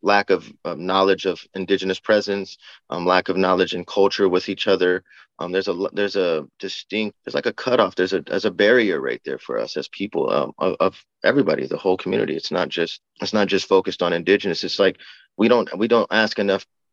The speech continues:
interpersonal questions to get to know each other anymore. We're not doing it.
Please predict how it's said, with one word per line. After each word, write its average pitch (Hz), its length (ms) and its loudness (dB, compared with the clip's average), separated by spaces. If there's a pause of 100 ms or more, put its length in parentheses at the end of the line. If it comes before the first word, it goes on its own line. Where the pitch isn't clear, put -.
interpersonal 107 580 2
questions 104 520 0
to 101 100 -12
get 104 140 -6
to - 60 -4
know 131 140 4
each 117 160 0
other 87 160 0
anymore. 85 320 -6
We're 85 80 -2
not 92 200 0
doing 104 260 0
it. - 120 -10